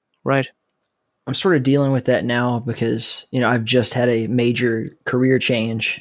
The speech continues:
Speaker 2: <laughs> and I'm used to, like, okay, I've gotten off work now and I sit down to do In the Keep shit.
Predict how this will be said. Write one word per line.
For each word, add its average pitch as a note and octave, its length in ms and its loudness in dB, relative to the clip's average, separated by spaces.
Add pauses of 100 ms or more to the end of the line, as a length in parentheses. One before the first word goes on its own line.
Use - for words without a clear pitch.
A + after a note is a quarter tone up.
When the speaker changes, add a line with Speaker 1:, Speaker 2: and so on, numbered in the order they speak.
(140)
Speaker 2:
<laughs> - 120 0
and C3 420 2 (2500)
I'm D#3+ 160 6
used E3 380 2
to, B2+ 420 2 (200)
like, A2+ 480 -2 (560)
okay, C3+ 220 0
I've A#2+ 260 0
gotten C3+ 260 4
off C#3 220 2
work A#2+ 280 -2
now D#3+ 380 -2 (160)
and A#2 120 -2
I - 80 -2
sit - 260 -2
down B2+ 300 2
to A#2+ 60 -2
do A#2 200 0
In A#2 140 2
the A2+ 80 -4
Keep - 240 -6
shit. - 320 -8